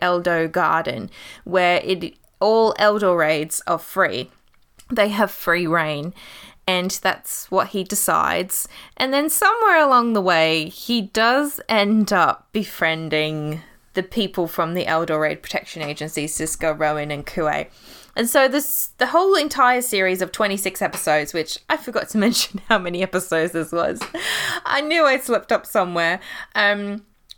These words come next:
the whole entire twenty-six episodes, their main mission is to take Ren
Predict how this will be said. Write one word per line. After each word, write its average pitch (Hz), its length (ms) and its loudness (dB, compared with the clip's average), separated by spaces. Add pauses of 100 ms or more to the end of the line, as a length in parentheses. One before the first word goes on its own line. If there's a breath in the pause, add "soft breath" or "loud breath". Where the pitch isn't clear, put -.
the 247 100 4
whole 294 280 4
entire 269 460 0
twenty-six 202 560 -2
episodes, 160 880 -2 (520)
their 180 140 2
main 214 300 0
mission 185 480 -2
is 180 220 -4
to 196 100 -4
take 190 380 -4
Ren 156 500 0